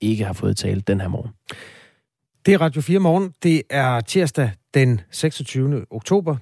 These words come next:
Speaker 2: Der er allerede sket det, at man har fået et royalt bryllup i Japan. En prinsesse ved navn Mako har giftet sig med en fyr med hestehale, der hedder Kai. Vi dækkede det tidligere på morgenen.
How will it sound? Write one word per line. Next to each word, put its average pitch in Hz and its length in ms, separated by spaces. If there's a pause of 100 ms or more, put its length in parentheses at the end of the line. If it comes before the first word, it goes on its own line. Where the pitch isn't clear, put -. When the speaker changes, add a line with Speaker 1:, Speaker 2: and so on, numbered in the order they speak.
(220)
Speaker 2:
Der 147 60
er 135 160
allerede 135 260
sket 127 320
det, 127 220
at 107 180 (100)
man 110 160
har 107 160
fået 120 320
et - 120
royalt 110 380
bryllup 117 260 (160)
i 104 220
Japan. 131 560 (160)
En 117 220
prinsesse 123 460
ved 127 80
navn 120 240
Mako 139 340
har 113 100
giftet 131 380
sig 117 200
med 110 240
en 104 240
fyr 135 180
med 113 100
hestehale, 117 460
der 110 100
hedder 95 160
Kai. 131 280 (560)
Vi 127 60
dækkede 135 340
det 107 140
tidligere 117 560
på 95 340
morgenen. 151 440